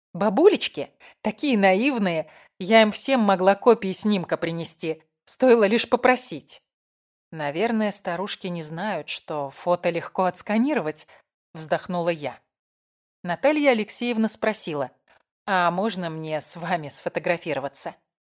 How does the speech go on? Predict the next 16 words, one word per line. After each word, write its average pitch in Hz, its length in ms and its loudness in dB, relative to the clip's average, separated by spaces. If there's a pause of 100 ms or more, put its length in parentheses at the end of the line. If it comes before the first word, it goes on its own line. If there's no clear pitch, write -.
(380)
«Понимаю 175 580 2
бестактность 170 840 -4
просьбы, 165 500 2
но 151 220 0
очень 202 340 -4
хочется 226 560 -2
иметь 185 260 -4
на 175 140 -2
память 180 320 -2
снимок 190 440 -2
о 170 60 2
нашей 180 300 -2
встрече. - 640 -6 (500)
Буду 185 260 -2
всем 185 240 -4
хвастаться». 180 680 -4